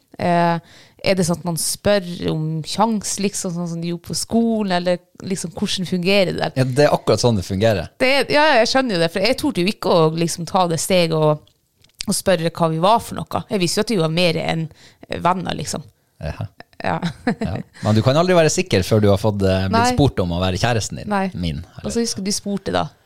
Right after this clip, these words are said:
Speaker 1: en kveld før vi skulle legge oss, «Kristine, vil du være kjæresten min?»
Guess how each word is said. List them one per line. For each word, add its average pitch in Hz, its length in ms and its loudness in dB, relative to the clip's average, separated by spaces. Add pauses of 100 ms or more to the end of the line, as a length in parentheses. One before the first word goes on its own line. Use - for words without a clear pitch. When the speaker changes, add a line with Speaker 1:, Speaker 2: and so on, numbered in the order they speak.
(220)
Speaker 1:
en 208 160 -4
kveld 165 320 -4
før 233 220 -4
vi - 20 -2
skulle 208 240 -2
legge 165 220 0
oss, - 160 -8 (480)
«Kristine, 220 420 -4
vil 214 160 0
du 185 80 -2
være 175 160 0
kjæresten 175 460 -6
min?» 170 100 -12